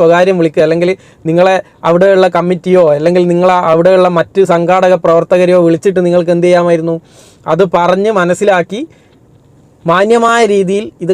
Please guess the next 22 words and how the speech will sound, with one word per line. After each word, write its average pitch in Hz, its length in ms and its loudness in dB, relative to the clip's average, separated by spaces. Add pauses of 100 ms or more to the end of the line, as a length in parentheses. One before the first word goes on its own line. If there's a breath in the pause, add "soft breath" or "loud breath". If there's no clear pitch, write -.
കൈകാര്യം 175 400 2
ചെയ്യാമായിരുന്നു. 135 400 -6 (240 soft breath)
അതായത് 226 340 0 (460 soft breath)
നിങ്ങൾക്കവിടെ 247 560 2 (280)
ഈഗോ 220 200 2 (100)
കോംപ്ലക്സ് 214 440 0
വർക്ക് 170 220 -2
ചെയ്ത് 147 160 -4 (520 soft breath)
നിങ്ങളൊരു 226 380 2
കാര്യം 214 320 0
പറഞ്ഞിട്ട് 202 340 -2 (200)
അതവിടെ 202 320 2 (100)
നടന്നില്ല, 185 440 0 (420 soft breath)
നിങ്ങളെ 196 340 0
ധിക്കരിച്ചുകൊണ്ട് 208 800 0 (340 soft breath)
മറ്റൊരു 220 380 0
രീ-, 214 320 -4
രീതിയിൽ 196 360 -2
പരിപാടി 190 440 2
നടക്കുന്നത് 190 460 0
കണ്ടപ്പോൾ 151 340 -4 (420 soft breath)
നിങ്ങൾക്കവിടെ 226 540 2